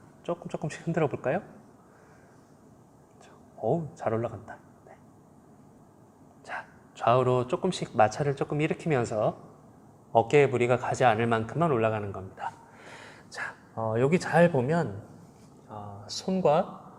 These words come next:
손바닥 사이, 이 사이가 약간 떠 있는 게 보이실 거예요. 이거를 스스로 잡는 방법은 엄지손가락을 서로 교차를 시켜서 손바닥이 서로 만날 때까지 꽉 한번 조여주는 겁니다.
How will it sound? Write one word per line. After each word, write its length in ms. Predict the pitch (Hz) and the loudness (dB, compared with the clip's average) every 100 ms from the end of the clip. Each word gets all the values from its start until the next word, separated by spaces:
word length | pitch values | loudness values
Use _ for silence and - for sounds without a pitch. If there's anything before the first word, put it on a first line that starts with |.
| - - - | -20 -20 -18
손바닥 520 | - 196 190 180 156 | -6 -2 0 2 0
사이, 400 | - 185 156 - - - | 2 2 4 0 -6 -8
이 120 | 120 | -6
사이가 360 | 120 147 139 123 | -4 -2 0 2
약간 400 | 107 120 113 113 | 2 2 0 6
떠 160 | 190 | 6
있는 180 | 214 196 | 6 4
게 140 | 160 - | 0 0
보이실 420 | 110 113 107 - | -2 -4 -6 -6
거예요. 420 | 107 98 92 92 - - - - | -4 -4 -4 -10 -12 -20 -20 -6
이거를 280 | 120 131 139 | 0 2 2
스스로 380 | - 190 220 202 | 0 -2 2 2
잡는 400 | - 131 143 139 | 4 2 4 2
방법은 500 | 117 110 107 170 113 - - - - - | 0 -4 -2 -2 -4 -10 -20 -20 -6 2
엄지손가락을 960 | 113 135 147 180 185 151 113 123 - - - | 2 2 -2 4 8 8 8 4 2 -4 -16
서로 400 | - - 165 160 | -2 6 6 6
교차를 420 | - 123 - 156 | 2 -2 2 2
시켜서 640 | 147 - 180 165 131 180 - - - - - - - - - - | 2 0 -2 2 2 2 -4 -20 -20 -20 -20 -20 -20 -20 -20 -20
손바닥이 640 | - - 185 190 160 156 226 | -10 -4 6 6 8 4 0
서로 260 | - 170 147 | 2 6 6
만날 280 | 107 113 - | 4 2 0
때까지 420 | 117 120 180 - | -2 -4 -6 -4
꽉 360 | 170 190 190 - | -2 -2 -4 -2
한번 220 | 147 123 | -2 0
조여주는 460 | 139 143 131 110 | 2 2 2 -4
겁니다. 420 | 101 95 - - | -8 -12 -14 -14